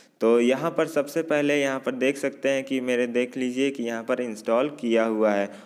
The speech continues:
और मैं आपको, चलिए मैं लार्ज आइकन्स में भी दिखा देता हूँ कि इंस्टॉल यहाँ पर होने के बावजूद मेरे कंप्यूटर में Realtek का एचडी ऑडियो मैनेजर जो होता है वो यहाँ पर न-, मिसिंग है।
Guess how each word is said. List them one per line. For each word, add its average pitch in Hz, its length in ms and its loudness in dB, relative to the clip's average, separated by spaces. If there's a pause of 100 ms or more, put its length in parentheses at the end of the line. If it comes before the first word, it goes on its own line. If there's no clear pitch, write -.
(120)
और 107 140 2
मैं 139 160 0
आपको, 147 360 0
चलिए 135 380 0
मैं 127 160 -4
लार्ज 127 420 0
आइकन्स 139 440 -2
में 131 100 -4
भी 131 80 -2
दिखा 127 320 -2
देता 127 300 -2
हूँ 143 300 -6 (320)
कि 131 120 0
इंस्टॉल 147 600 0
यहाँ 131 240 0
पर 131 160 0
होने 127 280 -4
के 123 180 0
बावजूद 123 640 2 (320)
मेरे 139 220 2
कंप्यूटर 139 560 0
में 127 180 0
Realtek 139 600 0
का 135 100 2
एचडी 135 440 -2
ऑडियो 123 360 2 (260)
मैनेजर 135 520 0
जो 135 160 -2
होता 123 320 -2
है 131 140 0
वो 117 220 -2 (140)
यहाँ 117 280 -6
पर 156 240 -2
न-, 113 220 -6
मिसिंग 120 460 -8
है। 98 280 -2